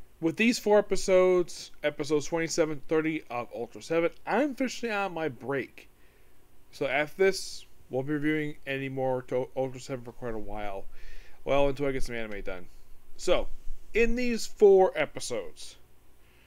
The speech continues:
well, the first episode for this batch, called Operation Cyborg, where a friend of Sota's, who has a fiance, who's,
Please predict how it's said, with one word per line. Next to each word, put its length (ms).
well, 340
the 80
first 380
episode 600
for 120
this 160
batch, 560
called 380
Operation 640
Cyborg, 720
where 200
a 80
friend 440
of 220
Sota's, 960
who 180
has 260
a 40
fiance, 840
who's, 580